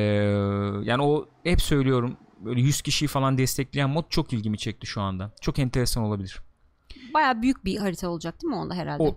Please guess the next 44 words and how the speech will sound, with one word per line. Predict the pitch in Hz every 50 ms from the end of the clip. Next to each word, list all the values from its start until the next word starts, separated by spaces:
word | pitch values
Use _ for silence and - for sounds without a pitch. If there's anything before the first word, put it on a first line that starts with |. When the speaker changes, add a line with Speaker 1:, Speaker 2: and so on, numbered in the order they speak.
| 151 147
Speaker 1:
o, | - -
tabii | - - 127 110
harita | 98 113 107 - 127 104
büyük | 113 113 101
Speaker 2:
Hı | 110
hı. |
Speaker 1:
olacak. | 104 92 - 151 - -
Yani | - 160 180
oyun | 160 233 262 277 285 220 208
ben | 226 240 214 -
o | 226 240 - - - - -
alfada | - 220 240 247 - - 208 196 220 269 294 - - _ _ _ _ _ -
zaten | 170 170 165 226 247 247 - 220 196 175
iyi | 196 196 190
çalışıyordu. | - 180 151 135 - - 135 120 123
Gayet | 143 156 143 135 -
kaliteliydi. | - 156 143 131 - 156 127 120 110
Bir | 113 120
sıkıntı | - - - 147 135 - -
falan | - 147 143 143 147
yoktu | 151 139 - 226
Speaker 2:
Hı |
hı. | 117 262
Speaker 1:
hiçbir | 285 - -
tarafında. | - 110 104 101 - 117 127 165 247 - - - - -
Teknik | - - - 180 - 180
olarak | 160 151 160 160 - -
da | 131
iyi | 120 107
gözüküyor. | 107 104 - - - 208 185
Ben | 175 170 165 147 151
bayağı | 156 156 156 165 -
ilgimi | - 143 139 135 147 139
çekti | - 143 127 - -
oyun. | 127 110 101 -
Speaker 2:
Şey | - - 302 330
falan | - - 311 311 339 339
nasıldı | 294 233 - -
Speaker 1:
İyi | 123
Speaker 2:
peki? | 113 -
Speaker 1:
gözüküyor. | - 190 - - - -
Speaker 2:
Yani | 226 202 190 185
sonuçta | - 208 208 - - 190
biz | 190 - -